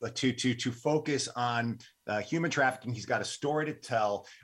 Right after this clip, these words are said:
uh, but Zero Trafficking is his company, and, uh, he is the C E O.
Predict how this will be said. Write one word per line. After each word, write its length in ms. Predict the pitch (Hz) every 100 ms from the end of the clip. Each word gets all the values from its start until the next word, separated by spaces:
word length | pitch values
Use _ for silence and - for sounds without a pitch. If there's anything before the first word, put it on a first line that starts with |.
| -
uh, 220 | 113 110
but 160 | 113 101
Zero 280 | 147 170 151
Trafficking 640 | - 147 139 131 131 120 120
is 320 | 127 143 139
his 340 | 113 120 117
company, 580 | - 139 139 160 180 170 113
and, 480 | 107 107 110 104
uh, 300 | 104 104 101 98
he 160 | - 117
is 140 | 113
the 80 | 107
C 380 | - 147 156 -
E 280 | 135 127 120
O. 360 | 117 127 160